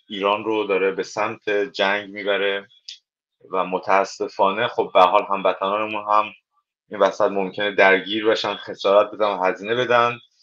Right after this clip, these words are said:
اه، که هر لحظه از ادامه جمهوری اسلامی هزینه می‌دن متاسفانه هموطنهای درون ایران. اه،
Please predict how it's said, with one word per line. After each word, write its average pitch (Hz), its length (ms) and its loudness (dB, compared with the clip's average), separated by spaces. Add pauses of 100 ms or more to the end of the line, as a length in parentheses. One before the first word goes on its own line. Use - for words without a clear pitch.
(600)
اه، 85 220 -4
که - 180 -4
هر 110 220 4
لحظه 98 480 2
از 107 180 2
ادامه 92 380 -2
جمهوری 87 300 -6
اسلامی 92 480 -4
هزینه 87 360 -10
می‌دن 85 160 -8
متاسفانه 82 560 -10
هموطنهای 85 1080 -10
درون 85 340 -4 (200)
ایران. 85 260 -8 (1500)
اه، 110 480 6